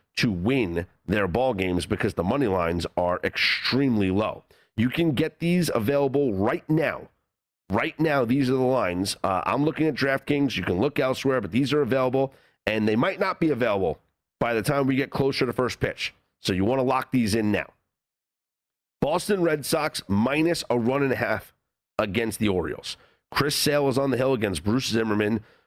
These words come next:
Red Sox need a win. Coming off the three-game series sweep at the hands of the Yankees, they need a win desperately to try to stay in control of their wild card positioning. They're minus two sixty-five on the money line,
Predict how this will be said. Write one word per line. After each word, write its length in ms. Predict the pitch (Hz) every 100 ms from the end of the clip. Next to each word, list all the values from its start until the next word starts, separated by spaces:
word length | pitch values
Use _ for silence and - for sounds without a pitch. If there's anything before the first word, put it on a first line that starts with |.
| -
Red 220 | 104 123
Sox 320 | - 135 -
need 180 | 120 139
a 60 | 131
win. 380 | 123 123 127 - _
Coming 200 | - 113
off 180 | 127 131
the 160 | - 113
three-game 460 | 120 131 127 131
series 360 | 123 135 127 113
sweep 320 | - 117 135
at 100 | 131
the 60 | -
hands 280 | 113 131 135
of 80 |
the 80 | 131
Yankees, 460 | 127 120 113 120 113 - _ -
they 120 | 107
need 140 | 135
a 40 | 131
win 280 | 113 123 101
desperately 720 | 120 117 - 110 104 110 110 _ _
to 80 | 95
try 240 | - 120
to 60 | 98
stay 400 | - - 113 117
in 220 | 120 113
control 540 | 107 107 - 113 110 -
of 260 | 104 101 92
their 180 | 101
wild 420 | 92 95 95 92 92
card 240 | 98 92
positioning. 500 | 98 92 95 - 65
They're 100 | 82
minus 260 | 104 139 -
two 160 | -
sixty-five 560 | 151 151 - 123 135 131
on 100 | 113
the 60 | 127
money 200 | 226 185
line, 340 | 117 117 120